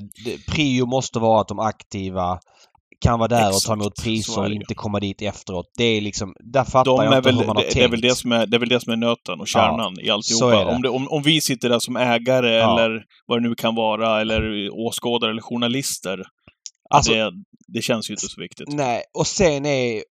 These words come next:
Speaker 1: det är något som inte stämmer när det är så att det är A T G som betalar galan och liksom har grejer att säga till om. Jag menar,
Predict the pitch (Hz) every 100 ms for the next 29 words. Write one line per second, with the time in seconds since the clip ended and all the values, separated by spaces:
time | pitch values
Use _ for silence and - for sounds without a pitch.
0 | _ _ - _ _ - 185 185 156 156
1 | 160 139 - - 123 131 135 131 - -
2 | 160 127 104 101 104 104 110 120 113 101
3 | - 113 98 98 - 104 117 110 - 117
4 | 113 139 110 98 92 - 101 101 107 -
5 | 123 104 101 98 98 110 107 110 107 95
6 | 87 92 - 101 101 - 101 85 104 104
7 | 104 110 107 110 104 92 - 104 101 98
8 | - 110 87 85 78 90 _ _ _ _
9 | - 117 131 131 127